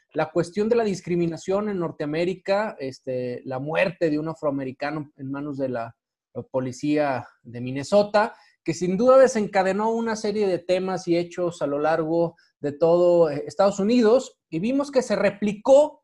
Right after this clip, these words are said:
con algunas reservas desde mi punto de vista, eh, en el estado de Jalisco, pero es muy notorio un tema que es importante analizar, que es el clasismo y el racismo en México.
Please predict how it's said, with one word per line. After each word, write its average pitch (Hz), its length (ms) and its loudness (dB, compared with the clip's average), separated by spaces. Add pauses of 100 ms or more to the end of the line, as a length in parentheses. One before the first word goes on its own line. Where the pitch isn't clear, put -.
(160)
con 196 280 -4
algunas 240 500 -2
reservas 226 680 2
desde 185 220 -6
mi 180 100 -6
punto 214 320 -8
de 185 140 0
vista, 208 560 -4 (440)
eh, 147 360 -2
en 160 160 -4
el 165 100 0
estado 214 340 2
de 208 120 0
Jalisco, 220 800 2 (460)
pero 262 440 8
es 208 180 -2
muy 269 180 2
notorio 269 520 2
un 262 120 -4
tema 233 320 0
que 214 100 -6
es 214 100 -4
importante 202 560 -4
analizar, 175 800 0
que 175 120 0
es 180 180 -6
el 190 180 -2
clasismo 214 920 -2
y 165 180 -2
el 160 160 0
racismo 196 640 -4
en 196 140 -2
México. 170 540 -12